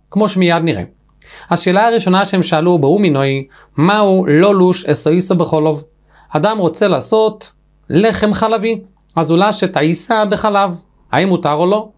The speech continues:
כמובן, הוא לא הולך לאכול זאת עם בשר, הוא הולך לאכול זאת עם דברים אחרים.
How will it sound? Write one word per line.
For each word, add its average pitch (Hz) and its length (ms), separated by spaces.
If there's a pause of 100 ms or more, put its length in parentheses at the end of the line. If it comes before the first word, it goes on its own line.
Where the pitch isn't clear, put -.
(360)
כמובן, 127 360
הוא 139 80
לא 165 60
הולך 208 220
לאכול 165 220
זאת 135 200
עם 117 100
בשר, 180 240
הוא - 380
הולך 123 160
לאכול 156 300
זאת 170 280 (520)
עם 95 120
דברים 110 260
אחרים. 226 340